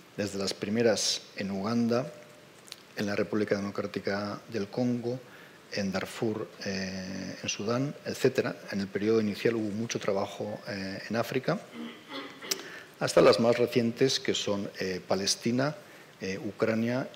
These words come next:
y Venezuela. Por cierto, que toda esta información es de dominio público, cualquiera de vosotros lo puede ver en la página, eh, nuestra, eh, por supuesto. Entonces,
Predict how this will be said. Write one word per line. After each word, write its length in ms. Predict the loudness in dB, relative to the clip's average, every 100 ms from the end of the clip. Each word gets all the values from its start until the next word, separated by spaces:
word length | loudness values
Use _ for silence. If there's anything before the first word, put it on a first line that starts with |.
| -8
y 260 | -6 -4 -6
Venezuela. 500 | -6 -6 -6 -6 -8 -4
Por 100 | -2
cierto, 220 | 2 2 0
que 60 |
toda 120 | 0
esta 120 | -2 -2
información 560 | -2 -2 0 0 -2 -4
es 80 | -6
de 60 | -4
dominio 280 | -4 -4 -4
público, 360 | -2 -2 -2
cualquiera 380 | -4 -4 -2 -2
de 60 | -2
vosotros 320 | -6 -8 -8
lo 60 |
puede 260 | -6 -6 -6
ver 220 | -6 -8 -8
en 100 | -10
la 60 | -6
página, 500 | -6 -6 -8 -8 -12 -14 -16 -18 -12
eh, 720 | -8 -6 -8 -10 -10 -10 -10 -12 -12 -8
nuestra, 340 | -8 -8 -12
eh, 260 | -14 -12 -10 -10 -12 -14 -10
por 80 | -8
supuesto. 380 | -8 -10 -12 -16 -20 -18 -16 -16 -16 -20 -18 -4
Entonces, 760 | 0 2 4 4 6 6 6